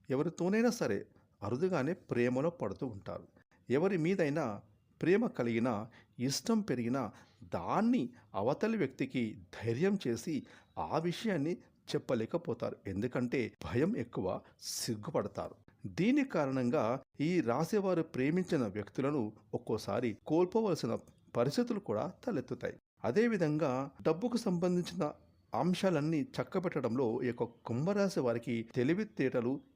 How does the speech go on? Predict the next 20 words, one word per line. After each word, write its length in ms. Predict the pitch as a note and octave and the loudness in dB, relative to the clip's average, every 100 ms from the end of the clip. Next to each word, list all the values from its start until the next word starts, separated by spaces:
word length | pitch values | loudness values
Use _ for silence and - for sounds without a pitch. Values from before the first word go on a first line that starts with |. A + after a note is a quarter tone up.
| - | -10
ఎంతగానో 680 | G2 A#2+ D3+ D#3 A#2+ G#2+ D#3+ | 0 2 2 0 0 0 0
ఉంటాయి. 340 | A#2+ - F2+ - | -2 -4 -8 -6
విచ్చలవిడిగా 720 | G2+ D3 - A#3 G3+ D#3+ D#3 | -6 -2 2 2 4 2 0
డబ్బును 500 | A#2+ G#2+ G#2 E3+ D#3+ - | -2 -6 -2 -2 -2 -4
ఖర్చు 260 | C3 - F#3+ - | -6 -4 -6 -2
చేయడం 320 | C3 C3+ C3+ | -2 0 -4
కంటే, 520 | - G#2+ G2+ B2 A2+ - - - - - | -4 -8 -2 -4 -4 -12 -20 -20 -20 -6
ఎక్కువగా 680 | A2+ D3 - C4 F#3+ A#2+ A#2+ - - - | 0 0 2 2 4 4 0 -6 -18 -14
డబ్బులను 680 | F#2 A#2+ A#2+ F3+ F#3 B2 G#2 - - G#2 | -4 -2 2 2 4 2 0 -10 -14 -8
భవిష్యత్తు 760 | F#2 A#2+ F3 F#3+ A3+ A3 G3 - | 2 2 4 2 0 0 -2 0
అవసరాల 500 | G2+ C3 D#3 E3+ F3+ | 0 0 2 2 2
కోసం 480 | F#3 D3 A#2+ B2 G3 - _ _ - | 0 -4 0 0 -2 -8 _ _ -2
పొదుపు 260 | C#3 D#3 A#3 | 0 0 -4
చేయడం 400 | - G3 F3 B2 | 0 2 2 2
మీదనే 460 | A#2 B2 C3 G#2+ A#2 - - | 0 2 2 0 -4 -14 -10
ఎక్కువ 520 | G#2 A2+ - F#3 E3+ - - | -2 -2 -2 0 0 0 -4
ఆసక్తిని 540 | A2 A2+ E3+ D3+ C3 | -4 -2 -2 0 -2
చూపుతూ 500 | C3+ - B2+ A#2 - | -4 -4 -4 -4 -4
ఉంటారు 380 | A#2 G2+ A2 C#3 | -4 -2 -2 -2
ఈ 360 | A3 - - | -4 -10 -20